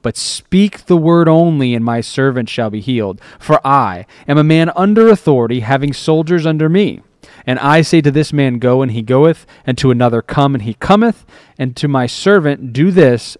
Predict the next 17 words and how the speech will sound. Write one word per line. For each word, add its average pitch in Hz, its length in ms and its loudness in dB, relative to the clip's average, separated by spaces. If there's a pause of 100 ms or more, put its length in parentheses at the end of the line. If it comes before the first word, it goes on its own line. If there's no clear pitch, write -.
and 117 140 -8
he 123 420 -6 (240)
doeth 113 520 -4
it.'" - 400 -8 (1040)
So - 140 -12
this - 140 -12
is 110 100 -8
interesting. 120 540 -8 (300)
He's 180 220 -10
saying, 127 280 -6
"You 170 160 -4
don't," 202 280 -6
he, 151 400 -14
I, 160 260 -8
this 214 300 -6
guy, 147 400 -8
wow. 151 280 -4